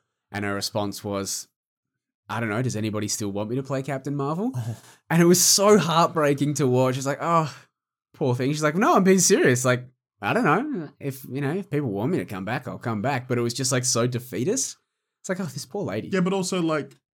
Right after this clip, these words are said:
Speaker 2: it's a really good answer. You know what I mean? 'Cause,
Speaker 1: Yeah.
Speaker 2: like, if she, like, yeah, great, she's got this role that she's really enjoying, but also, like,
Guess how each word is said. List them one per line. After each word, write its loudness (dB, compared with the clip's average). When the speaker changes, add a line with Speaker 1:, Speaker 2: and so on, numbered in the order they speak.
Speaker 2:
it's -4
a 0
really 0
good -4
answer. -10
You -4
know -2
what -4
I -2
mean? 0
'Cause, 0
Speaker 1:
Yeah. 0
Speaker 2:
like, -6
if -4
she, 0
like, -8
yeah, -2
great, -2
she's -6
got -6
this -10
role -2
that -6
she's -10
really -6
enjoying, -6
but -6
also, -4
like, -10